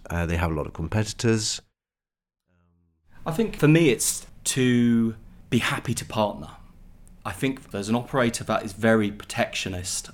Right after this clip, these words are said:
Speaker 2: around what they have, and there are operators that are willing to work with partners and not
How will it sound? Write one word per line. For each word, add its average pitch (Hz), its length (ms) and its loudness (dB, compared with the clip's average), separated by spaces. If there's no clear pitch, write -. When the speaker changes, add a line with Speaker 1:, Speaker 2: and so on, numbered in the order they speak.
Speaker 2:
around 98 460 -4
what - 180 -6
they 92 100 -8
have, - 540 -12
and 104 160 2
there 104 140 2
are 110 80 2
operators 98 480 -4
that 101 100 -4
are 101 100 -6
willing 95 600 -2
to 98 280 -2
work 110 400 2
with 92 140 -10
partners 90 760 -10
and 98 180 0
not 120 220 2